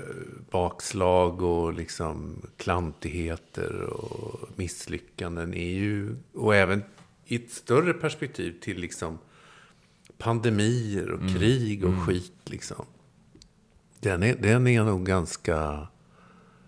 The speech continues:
Speaker 1: ja, jag vill ju inte använda ordet mognad, men jag skulle säga mer resignerat sådär, va?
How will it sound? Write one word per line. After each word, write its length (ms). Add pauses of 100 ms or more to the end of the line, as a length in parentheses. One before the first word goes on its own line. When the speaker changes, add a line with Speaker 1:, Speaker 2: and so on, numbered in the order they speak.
(760)
Speaker 1:
ja, 260
jag 120
vill 180
ju 60
inte 180
använda 340
ordet 320
mognad, 380
men 60
jag 120
skulle 220
säga 300
mer 240
resignerat 1040
sådär, 340
va? 60